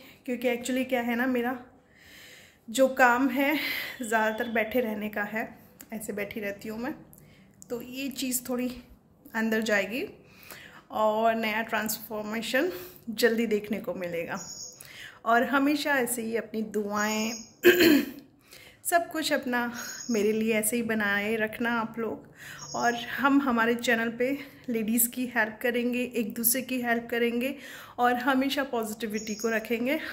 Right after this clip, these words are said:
हमें किसी के लिए कुछ नहीं बोलना, जो जैसा करेगा वैसा भरेगा।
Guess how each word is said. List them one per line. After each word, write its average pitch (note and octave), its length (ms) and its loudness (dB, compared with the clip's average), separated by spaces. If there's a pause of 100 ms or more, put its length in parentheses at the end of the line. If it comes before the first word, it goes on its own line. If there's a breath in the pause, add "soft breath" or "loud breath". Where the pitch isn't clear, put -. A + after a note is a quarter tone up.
हमें A3 480 -2
किसी B3+ 340 0
के C#4 180 -6
लिए A#3 220 0
कुछ C4 340 -8 (560)
नहीं A3+ 280 0
बोलना, A#3 300 2 (840 loud breath)
जो D4+ 300 2
जैसा C#4+ 340 6
करेगा C4+ 440 4
वैसा A3+ 320 -2
भरेगा। F#3 460 -8